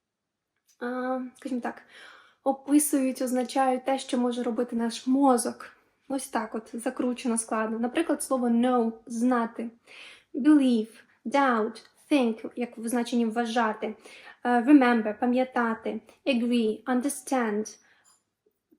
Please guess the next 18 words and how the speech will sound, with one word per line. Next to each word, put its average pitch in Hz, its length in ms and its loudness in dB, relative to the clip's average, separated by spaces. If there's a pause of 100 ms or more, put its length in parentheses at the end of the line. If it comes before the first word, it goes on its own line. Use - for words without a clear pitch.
please, 262 640 0 (100)
е, 233 60 -8
surprise, 233 1040 0
concern, 226 800 0
disagree. 247 840 -2
Цей 285 180 -2
список 311 400 0
можна 269 300 0
продовжувати 240 1120 -2 (100)
ще - 240 -4
довго. 226 460 -2 (520)
Ну 370 200 10
і 269 240 2
ще 269 260 0
така 269 220 -2
остання 240 460 0
категорія — 277 540 2
це 269 300 -4